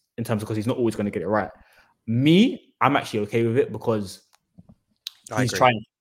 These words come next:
Speaker 1: do you know what I'm saying? And he's bringing something different to what we have. Um, and I think it's only gonna get better as he develops, personally. And, and as long as he's not losing it in areas that are kinda dangerous where we get transitions done, I think it's okay.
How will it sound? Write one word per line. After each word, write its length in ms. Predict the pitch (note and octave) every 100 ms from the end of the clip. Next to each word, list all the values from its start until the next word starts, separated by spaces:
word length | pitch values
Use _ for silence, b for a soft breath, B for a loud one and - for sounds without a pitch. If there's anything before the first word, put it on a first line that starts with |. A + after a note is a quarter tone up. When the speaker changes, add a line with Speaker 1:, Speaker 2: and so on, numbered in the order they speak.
| -
Speaker 1:
do 60 |
you 20 | A#2+
know 40 |
what 20 |
I'm 40 | A2
saying? 180 | B2 G#2
And 160 | A2+
he's 200 | A#2 A2+
bringing 280 | A#2 C#3 C3
something 380 | A2+ A#2 A2 A2
different 420 | B2 A#2+ G2+ F2+ _ -
to 100 | G2+
what 160 | G2+
we 80 | G2
have. 400 | G2 G#2+ - - b b b b b b -
Um, 600 | G#2+ G#2 G#2 G2 F#2 E2 _ _ _ - -
and 120 | B2+
I 40 | B2
think 300 | - C3 A#2
it's 120 | -
only 200 | B2+ B2
gonna 180 | A#2 G#2+
get 180 | F2+
better 240 | G#2 E2+ G#2
as 160 | D#2+ F#2+
he 100 | G2+
develops, 560 | F2 F2+ G2 - - -
personally. 640 | - A2 - G#2 G2+ - b b b b _
And, 280 | A#2 G#2+ G2+
and 120 | A#2
as 120 | B2
long 120 | D3 E3
as 80 |
he's 100 | C3
not 160 | B2 A#2+
losing 360 | A#2+ B2+ A2+ G#2+
it 80 |
in 160 | G#2 G2
areas 280 | A2+ A2+ G#2
that 60 | G2
are 80 | E2
kinda 220 | - F#2
dangerous 340 | G#2 G#2 G2
where 80 | G2
we 60 | F2+
get 120 | -
transitions 400 | - G2 G2+ G2+
done, 200 | F2+ F2+ E2+
I 40 |
think 160 | - G2+
it's 80 | F2
okay. 320 | F#2 G2 A#2